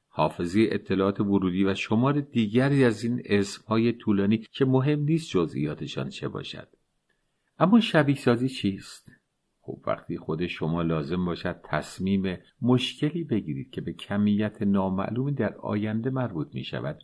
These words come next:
یک جور شبیه سازی انجام می‌دهید.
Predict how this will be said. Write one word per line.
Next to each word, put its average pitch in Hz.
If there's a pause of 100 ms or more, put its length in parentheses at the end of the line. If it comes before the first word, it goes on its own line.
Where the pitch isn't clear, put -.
(200)
یک 170
جور 139
شبیه 101 (100)
سازی 95
انجام 85
می‌دهید. -